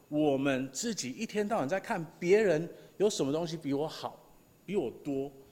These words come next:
他们钱比我多，他们比我高，他们比我帅，他们比我漂亮，他们穿得比我好。我们这个意念比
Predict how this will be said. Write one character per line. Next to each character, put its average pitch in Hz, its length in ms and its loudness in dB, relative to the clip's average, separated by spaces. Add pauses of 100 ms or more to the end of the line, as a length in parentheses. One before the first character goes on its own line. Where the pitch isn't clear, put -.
(200)
他 170 120 -2
们 156 100 -4
钱 147 340 -2
比 165 140 -8
我 131 180 0
多， 131 380 -4
他 147 160 -6
们 151 100 -4
比 151 140 -2
我 110 180 0 (140)
高， 131 320 2
他 135 140 -4
们 131 140 -4
比 139 120 -2
我 120 160 -4
帅， 131 400 -2 (260)
他 151 60 -2
们 135 100 0
比 139 120 -2
我 117 100 0
漂 135 300 -4
亮， 131 160 -2
他 139 80 -6
们 135 100 -6
穿 151 180 0
得 151 60 0
比 127 160 -4
我 131 100 0
好。 - 240 -8 (840)
我 135 100 2
们 151 240 2 (320)
这 247 200 2
个 156 160 0
意 160 180 -4
念 120 240 -2 (1000)
比 120 360 -4